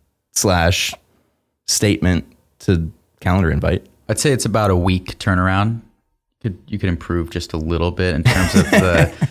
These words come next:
Speaker 1: <laughs>
Speaker 2: sending the reservation via Google Calendar, but other than that, like, you know, twelve hours delayed is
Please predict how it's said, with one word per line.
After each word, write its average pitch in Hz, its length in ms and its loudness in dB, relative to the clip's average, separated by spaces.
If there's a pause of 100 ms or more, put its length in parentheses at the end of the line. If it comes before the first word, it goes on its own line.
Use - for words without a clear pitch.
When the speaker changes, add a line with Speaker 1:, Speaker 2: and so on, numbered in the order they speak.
Speaker 1:
<laughs> - 80 -20
Speaker 2:
sending 92 440 0
the 85 100 0
reservation 80 720 -2
via 80 400 -2
Google 80 260 -2
Calendar, 85 420 -2
but 107 200 0
other 113 200 0
than 98 180 0
that, 90 280 -2 (240)
like, 85 260 -6 (140)
you 101 100 -4
know, 90 220 -2 (140)
twelve 92 240 -2
hours 87 400 -2
delayed 85 420 -4
is 87 320 -8